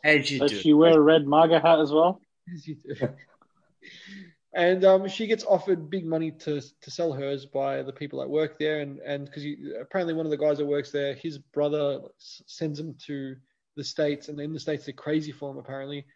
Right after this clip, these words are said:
Speaker 3: They zhuzh him up, and then they, then they send him to the Middle East, and then they make a bazillion mon-, dollars on them. So
Speaker 1: You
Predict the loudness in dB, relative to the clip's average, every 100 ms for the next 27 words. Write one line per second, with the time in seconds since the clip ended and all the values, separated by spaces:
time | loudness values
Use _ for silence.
0 | _ _ -4 -2 0 -2 -2 -2 -2 -6
1 | -8 -8 -2 0 0 2 0 0 0 2
2 | 4 2 0 -16 _ _ _ -8 -4 0
3 | 0 2 0 0 -6 -2 -2 0 0 2
4 | 2 0 -8 -14 -6 0 2